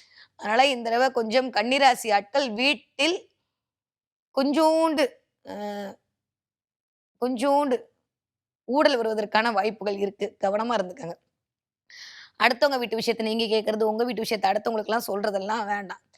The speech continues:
அதெல்லாம் கல்யாணம் ஆனவங்க தானே, நான் தான் கல்யாணமே ஆகல அப்படின்னா நம்மளுக்குன்னே எய்த்தாப்புல இருக்கிறவன் ரெடியா இருப்பான். எப்படி ஏழாம் இடத்தோட கொஞ்சம் பேச்சுவார்த்தை நடக்க போகுது அப்படின்ற போது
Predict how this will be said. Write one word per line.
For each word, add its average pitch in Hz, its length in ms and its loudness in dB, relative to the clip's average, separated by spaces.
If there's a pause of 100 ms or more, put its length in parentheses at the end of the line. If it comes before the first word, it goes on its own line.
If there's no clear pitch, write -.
(220)
அதெல்லாம் 240 340 2
கல்யாணம் 285 280 4
ஆனவங்க 247 240 0
தானே, 240 180 0
நான் 233 320 0
தான் 240 140 2
கல்யாணமே 254 360 2
ஆகல 226 280 2
அப்படின்னா 220 380 0 (140)
நம்மளுக்குன்னே 269 480 2 (140)
எய்த்தாப்புல 262 400 4
இருக்கிறவன் 247 320 4
ரெடியா 247 220 4
இருப்பான். 208 320 0 (400)
எப்படி 208 400 0
ஏழாம் 262 340 6
இடத்தோட 240 320 0
கொஞ்சம் 233 360 0
பேச்சுவார்த்தை 233 480 0
நடக்க 226 220 0
போகுது 220 260 0
அப்படின்ற 214 420 -2
போது 233 260 -2